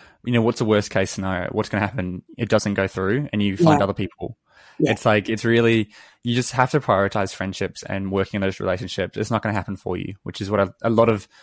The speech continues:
Speaker 1: I think it's a misconception a lot of people have, you know, "I'll just meet some people." 'Cause in the, in the movies and the T V shows, it just happens so organically.
Speaker 2: Mm-hmm.
Speaker 1: But it's like, no, you have to go to the events. You have to con-, consistently go to the meetups, the, you know, the pub crawls and everything. And you, eventually you're gonna make some friends and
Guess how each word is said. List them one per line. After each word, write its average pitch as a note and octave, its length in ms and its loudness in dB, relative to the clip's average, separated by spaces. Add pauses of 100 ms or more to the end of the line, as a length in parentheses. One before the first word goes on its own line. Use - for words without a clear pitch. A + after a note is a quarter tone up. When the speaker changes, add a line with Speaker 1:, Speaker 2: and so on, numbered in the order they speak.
(340)
Speaker 1:
I - 20 -2
think C3+ 120 6
it's C3 100 4
a - 20 2
misconception A2 540 0
a G2 40 0
lot F#2+ 120 4
of F#2+ 60 -2
people F#2+ 200 -2
have, F2+ 320 -2
you A#2 140 -4
know, G2 140 2
"I'll C#3 120 2
just C#3 120 -6
meet C3 180 -2
some A#2 140 -6
people." A2 260 -6
'Cause B2 140 -2
in C3+ 60 2
the, C#3 180 0
in C#3 160 -2
the C#3+ 60 2
movies C#3+ 320 0
and C3 80 -4
the B2 60 -4
T A2 160 -4
V G#2 100 -2
shows, G2 340 -2
it G2+ 40 -6
just G2+ 160 -6
happens G2+ 320 -4
so F#2+ 380 -2 (320)
organically. G2 640 0 (200)
Speaker 2:
Mm-hmm. D#3+ 320 6
Speaker 1:
But D3+ 120 2
it's G2+ 180 0
like, G2+ 200 0
no, A#2+ 180 4
you A2 160 0
have A#2+ 160 -4
to A#2+ 100 -8
go A2 160 2
to G#2+ 40 0
the G#2+ 100 2
events. F#2+ 340 -2
You G2+ 60 -6
have G#2 160 -6
to G#2 100 -8
con-, G2+ 220 -10 (180)
consistently A#2 420 -2
go G#2+ 160 4
to G#2+ 80 6
the G2+ 60 0
meetups, A#2 580 2
the, F#2 320 0
you G#2 160 -4
know, F#2+ 60 -4
the G2 100 -8
pub G#2+ 260 0
crawls A2 460 2
and A2 80 0
everything. G2 480 -4
And A2+ 120 -4
you, A#2+ 120 0
eventually C3 440 2
you're A2+ 60 4
gonna A2 140 -2
make G2+ 200 -2
some G2+ 120 -10
friends F#2 360 -4
and F#2 180 -6